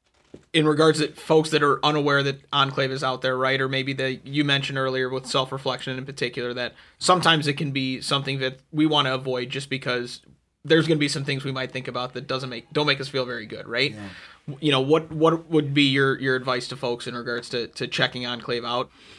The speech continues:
Speaker 2: I, I think if, if you can give people a sense of, you know what, you got a great business idea, you've got a great idea for something that could be substantial, but why is it?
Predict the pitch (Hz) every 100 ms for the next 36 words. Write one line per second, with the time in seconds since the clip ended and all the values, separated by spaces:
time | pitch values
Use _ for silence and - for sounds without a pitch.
0 | - _ _ - 170 143 208 247 - 208
1 | 190 - - 147 139 - - 135 135 147
2 | 196 208 185 143 147 147 151 - 135 -
3 | - 131 131 - 117 113 104 - _ _
4 | 139 147 139 139 143 - _ 151 185 180
5 | 143 147 139 131 147 143 147 143 143 147
6 | 151 - - _ _ 131 160 160 139 120
7 | 120 135 139 123 123 113 127 131 131 120
8 | - 139 123 131 131 - 143 135 120 -
9 | - - 127 127 - 131 - _ _ _
10 | 135 131 - - 117 160 175 139 156 170
11 | 104 -